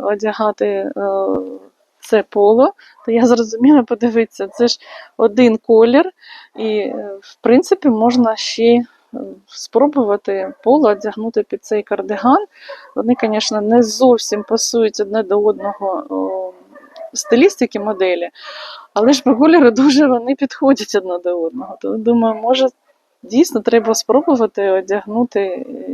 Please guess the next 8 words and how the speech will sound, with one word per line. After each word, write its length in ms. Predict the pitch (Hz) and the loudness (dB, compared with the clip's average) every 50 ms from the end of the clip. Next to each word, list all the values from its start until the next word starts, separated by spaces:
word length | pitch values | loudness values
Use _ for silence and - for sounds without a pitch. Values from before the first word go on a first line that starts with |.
| 180 180 180 | -10 -10 -12
якісь 320 | - _ - - 370 - | -12 _ -6 -6 -6 -4
брюки 400 | 359 392 - 370 - - - 277 392 453 _ _ _ - - - - - - - - - - - - _ - - | -4 -2 -2 -2 -4 -2 -2 -2 -2 -2 _ _ _ -20 -20 -20 -18 -18 -18 -18 -18 -18 -20 -20 -20 _ -16 -12
і 500 | - 208 208 220 226 233 233 226 226 214 208 202 196 190 190 - - _ _ _ - - - - _ _ _ _ _ _ _ _ _ _ 571 571 554 _ _ 571 _ _ _ - - | -8 -4 -2 0 2 2 4 2 2 0 0 -4 -4 -6 -8 -12 -16 _ _ _ -20 -20 -20 -20 _ _ _ _ _ _ _ _ _ _ -20 -20 _ _ _ -20 _ _ _ -16 -14
з 340 | - - - - - - - | -14 -14 -14 -12 -12 -12 -8
поверх 500 | - - 208 190 208 240 311 330 - - | -4 -4 -2 0 2 2 0 0 -2 -6
одягнути 480 | 214 202 208 196 202 226 294 302 - 226 | -6 -6 -6 -6 -4 -4 -4 -2 -4 -8
цей 220 | - - 240 247 | -4 -2 -4 -4
кардиган. 600 | - - 220 220 208 214 208 - 175 - 269 254 | -2 -4 -6 -4 -4 -6 -6 -4 -6 -6 -6 -8